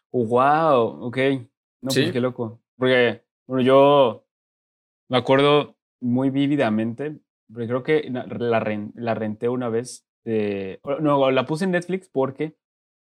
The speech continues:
Speaker 1: eh, la chava que me gustaba en la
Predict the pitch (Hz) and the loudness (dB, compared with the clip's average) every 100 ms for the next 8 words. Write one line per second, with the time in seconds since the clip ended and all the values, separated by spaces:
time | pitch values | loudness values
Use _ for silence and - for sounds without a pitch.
0 | - 113 107 104 98 - 127 113 135 143 | -6 -2 -2 -2 -4 -4 -6 -4 0 0
1 | 147 131 113 110 110 131 127 120 120 _ | 0 -2 -2 -4 -4 -2 0 -2 -8 _
2 | _ _ - 110 107 101 101 95 92 92 | _ _ -10 -6 -4 -4 -4 -2 -4 -6
3 | 92 90 - | -8 -10 -16